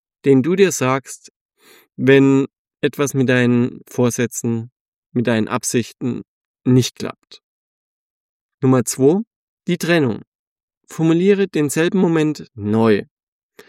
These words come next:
ohne Bewertung deiner Person. Und Nummer drei, der Stopp. Wenn der Satz diese Woche auftaucht,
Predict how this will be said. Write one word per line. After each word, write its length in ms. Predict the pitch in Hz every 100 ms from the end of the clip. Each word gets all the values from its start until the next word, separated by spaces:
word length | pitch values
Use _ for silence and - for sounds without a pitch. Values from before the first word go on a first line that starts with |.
| _ _ _ _ _ _ _ -
ohne 360 | 127 123 139
Bewertung 720 | 123 131 143 139 147 147 151 -
deiner 260 | - 139 143
Person. 460 | 147 135 131 113 104 _ _ _ _ _ _ _ _ _ _
Und 380 | 196 214 196
Nummer 260 | - 139 127
drei, 520 | 113 120 123 139 151 147 - _ _ _ _ _ _ -
der 140 | 127
Stopp. 420 | - 110 85 - _ _ _ _ _ _ _ _
Wenn 220 | - 165 185
der 120 | 175
Satz 420 | - 160 - -
diese 280 | 151 139 139
Woche 260 | 131 135
auftaucht, 760 | 113 110 - 113 - - - -